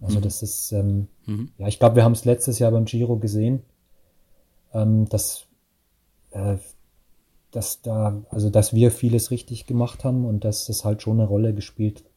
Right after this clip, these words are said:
Speaker 1: möglicherweise auch die Verpflegung eine Rolle gespielt hat.
Speaker 2: Mhm.
Speaker 1: Und, ähm, ja, also ich glaub, dass, dass deswegen machen wir das alles, um eben da eben keine, keine,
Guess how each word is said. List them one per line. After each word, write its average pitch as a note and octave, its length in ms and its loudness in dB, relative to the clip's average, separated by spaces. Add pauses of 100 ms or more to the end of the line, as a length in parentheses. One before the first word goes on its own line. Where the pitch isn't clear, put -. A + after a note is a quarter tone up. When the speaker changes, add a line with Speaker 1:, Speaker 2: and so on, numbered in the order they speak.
Speaker 1:
möglicherweise B2 920 6
auch A#2 160 -6
die A2 140 -2
Verpflegung A2 500 -6
eine G#2+ 100 -2
Rolle G2 260 -4
gespielt G2 460 -12
hat. A2 100 -20 (380)
Speaker 2:
Mhm. G2+ 260 -10 (300)
Speaker 1:
Und, G#2 360 -2
ähm, G2 380 0 (1300)
ja, G#2 260 4 (240)
also A2 180 4
ich A2 140 4
glaub, - 280 4
dass, - 280 -4 (200)
dass - 360 -6
deswegen B2 360 6
machen A#2 260 4
wir A#2+ 80 6
das A2+ 200 2
alles, G#2 400 0
um A2 280 -2
eben A2 240 0
da G#2+ 300 2
eben A2 160 2
keine, A2 560 2
keine, A2 680 2